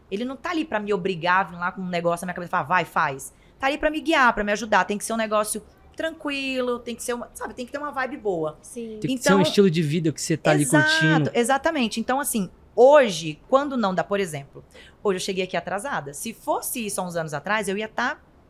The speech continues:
Speaker 1: porque eu já marquei na minha agenda que eu estaria aqui no horário. Então, quando eu atraso, eu fica... Mas hoje eu já levo, levo isso mais,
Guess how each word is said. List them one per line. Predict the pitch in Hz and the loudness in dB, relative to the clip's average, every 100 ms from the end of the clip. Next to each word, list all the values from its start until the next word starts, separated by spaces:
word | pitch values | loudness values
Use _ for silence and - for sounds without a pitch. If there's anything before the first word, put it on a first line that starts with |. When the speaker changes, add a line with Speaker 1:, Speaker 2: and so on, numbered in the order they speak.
| _ - _ - - - | _ -20 _ -20 -20 -6
Speaker 1:
porque | 240 - 233 | -2 -2 0
eu | 220 233 | 0 0
já | 220 233 | -2 0
marquei | 233 214 233 247 | -2 -2 -4 -2
na | 226 | -4
minha | 196 | -6
agenda | 185 208 | -6 -6
que | 208 | -6
eu | 196 | -8
estaria | - 180 175 160 - | -4 -6 -6 -8 -8
aqui | 165 - 165 | -12 -8 -10
no | 170 170 | -8 -4
horário. | 160 147 147 147 _ _ - | -2 -2 -4 -14 _ _ -14
Então, | 170 170 175 | -6 -4 -2
quando | 190 | -2
eu | 190 | 0
atraso, | 185 175 165 175 185 208 - | 0 2 2 0 -6 -8 -8
eu | 170 | -14
fica... | 170 - 196 | -14 -12 -8
Mas | 196 214 | -6 -4
hoje | 233 | -4
eu | 233 | -2
já | 233 | -2
levo, | 226 208 - | -2 -6 -4
levo | 190 190 | -2 -2
isso | 196 202 | -4 -6
mais, | 190 180 - | -6 -6 -10